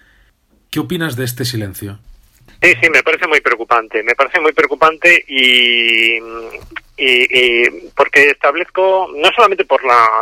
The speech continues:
Speaker 2: lo que significa de lo que nos está afectando ahora mismo, ¿no?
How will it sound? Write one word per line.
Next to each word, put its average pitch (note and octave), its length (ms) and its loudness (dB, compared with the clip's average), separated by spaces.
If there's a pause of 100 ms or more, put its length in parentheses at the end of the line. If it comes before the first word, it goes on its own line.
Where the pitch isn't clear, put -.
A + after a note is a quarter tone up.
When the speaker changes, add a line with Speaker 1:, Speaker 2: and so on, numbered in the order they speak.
(160)
Speaker 2:
lo B2+ 160 -2
que B2 120 -4
significa A#2+ 520 0
de E3+ 80 2
lo A#2 100 0
que A2 80 -4
nos G#2+ 140 -8
está B2 220 0
afectando C3+ 500 0
ahora A#2 380 2
mismo, A#2 400 -6
¿no? - 180 -6